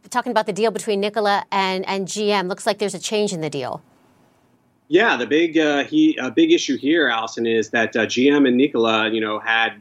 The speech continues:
Speaker 2: a ballyhooed announcement a few months ago where G M was gonna take a big equity stake in Nikola, the electric truck company, and help develop its Nikola Badger. But Nikola has had a lot of problems, uh, you know, uh, you know, concerns about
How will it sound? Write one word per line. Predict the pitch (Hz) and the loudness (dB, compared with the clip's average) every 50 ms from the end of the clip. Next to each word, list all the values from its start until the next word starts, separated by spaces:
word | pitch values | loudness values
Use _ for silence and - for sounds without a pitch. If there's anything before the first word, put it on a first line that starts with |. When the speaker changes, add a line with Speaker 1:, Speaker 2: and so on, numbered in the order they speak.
| _ - 110 | _ -20 -20
Speaker 2:
a | 107 - _ _ - | -20 -20 _ _ -4
ballyhooed | 143 113 131 139 143 135 117 139 139 131 | -2 -2 -2 -2 -4 -4 -4 -4 -2 -2
announcement | 127 127 139 160 - - - 120 | -2 -2 -2 -4 -4 -4 -4 -4
a | 113 | -4
few | - - 127 | -2 -2 -2
months | 123 175 233 226 - | 0 0 0 -2 -2
ago | 123 127 127 120 120 | -2 0 0 0 2
where | 120 120 | 0 0
G | 110 - - 139 135 135 | -2 0 0 0 2 2
M | 143 143 139 135 - _ _ _ - | 2 0 0 -2 -4 _ _ _ -10
was | 131 - | -4 0
gonna | - 147 135 | 2 2 2
take | - - 135 | 0 -2 -4
a | 120 | -2
big | 104 139 131 123 117 | 0 0 0 0 0
equity | 120 139 - - 156 147 156 | -2 -4 -4 -2 -2 -2 -2
stake | - - - 160 151 156 147 156 | -4 -2 0 2 2 2 2 2
in | 143 143 | 2 2
Nikola, | 147 143 - 156 143 147 147 143 143 | 2 2 0 0 0 0 0 0 0
the | 127 127 123 | 0 0 0
electric | 127 131 131 - - - 139 _ | 2 0 -2 -4 -8 -14 -16 _
truck | - - 156 151 - - | -4 -2 -2 -2 -2 0
company, | - 156 143 156 151 147 131 | 0 0 2 4 4 4 4
and | 117 120 117 - _ _ _ | 4 2 0 -2 _ _ _
help | - 151 143 - | -4 -4 -4 -2
develop | - 135 143 143 143 139 135 - | -2 -2 0 0 0 0 0 -2
its | 127 110 - - | -4 -6 -6 -6
Nikola | 127 127 139 135 - 143 127 120 104 - - | -4 -2 -2 -2 -2 0 0 0 -2 -4 -4
Badger. | 123 113 113 143 190 214 151 123 143 135 127 123 117 - - _ _ _ - | -4 -2 0 0 0 0 0 2 2 2 2 2 0 -4 -10 _ _ _ 0
But | 151 151 147 127 | 0 0 2 2
Nikola | 139 170 185 247 220 214 190 | 0 0 2 2 2 2 2
has | 160 180 175 - | 0 -2 -2 -4
had | - 160 175 202 214 185 | -4 -6 -4 -2 -2 -2
a | 156 | -2
lot | 127 127 127 127 127 143 160 170 | -2 -4 -4 -4 -2 0 0 0
of | 165 147 - - | -2 -4 -6 -4
problems, | 156 165 202 214 175 151 135 127 135 135 127 117 - 147 | -4 -2 -2 -2 -2 0 0 2 2 0 0 0 0 2
uh, | 131 127 127 127 127 | 2 2 2 2 2
you | 131 135 127 | 2 2 2
know, | 123 127 127 123 | 2 2 2 2
uh, | 123 123 123 123 120 | 2 2 2 2 2
you | 120 120 117 | 2 2 2
know, | 113 | 0
concerns | 113 - 143 117 117 - - 135 131 135 135 127 - | 0 -2 -2 -2 -2 -2 -2 0 0 2 0 0 -2
about | - 139 131 131 135 | -2 -2 0 0 -2